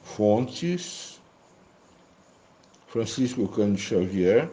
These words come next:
Mecanismos da Mediunidade, pelo Espírito André Luiz.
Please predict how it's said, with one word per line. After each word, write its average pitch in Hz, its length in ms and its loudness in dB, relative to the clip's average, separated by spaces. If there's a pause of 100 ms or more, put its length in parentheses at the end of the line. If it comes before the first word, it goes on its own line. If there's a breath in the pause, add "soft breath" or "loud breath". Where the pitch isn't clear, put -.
(100)
Mecanismos 107 920 0
da 104 120 4
Mediunidade, 101 1040 2 (420 loud breath)
pelo 131 260 6
Espírito 127 720 0
André 110 420 6
Luiz. 117 720 0